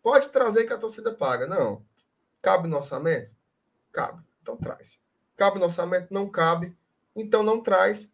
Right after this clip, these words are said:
E o time vai jogar com alguma fragilidade. E ano que vem tenta aumentar o orçamento e melhorar o elenco. É assim que funciona. Então o Fortaleza ele tem que ter essa, essa visão, né? Essa visão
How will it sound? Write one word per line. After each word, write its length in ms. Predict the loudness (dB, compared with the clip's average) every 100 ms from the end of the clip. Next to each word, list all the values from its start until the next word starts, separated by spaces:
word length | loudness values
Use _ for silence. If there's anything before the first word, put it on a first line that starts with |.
| _
E 80 | -14
o 60 | -12
time 220 | -8 0
vai 160 | 2
jogar 520 | 4 4 4 2 0 -8 _ _ _ _
com 120 | 2
alguma 360 | 4 4 4 0
fragilidade. 840 | 2 2 0 -2 0 2 2 2
E 20 |
ano 160 | 0 -2
que 140 | -6
vem 220 | -4 -4 -4
tenta 300 | -6 -4 -4
aumentar 360 | -4 -6 -2
o 80 | -2
orçamento 680 | -2 -6 -10 -8 -6 -6 -6
e 40 |
melhorar 360 | -4 2 4 6
o 80 | 4
elenco. 300 | 0 -2 -2
É 40 |
assim 200 | -4 -6
que 60 | -8
funciona. 500 | -12 -4 0 0 0 -14 _ _ _ _ _
Então 340 | -4 0 2
o 40 | 2
Fortaleza 480 | 0 2 2 0 -2
ele 100 | -2
tem 160 | -4
que 120 | -4 -8
ter 260 | -6 0 0
essa, 560 | 0 2 4 4 0 _ _ _ _ _ -4
essa 120 | -2
visão, 440 | 0 0 0 0
né? 140 | -2 -10
Essa 180 | -10 -10
visão 540 | -10 -4 -2 -2 -4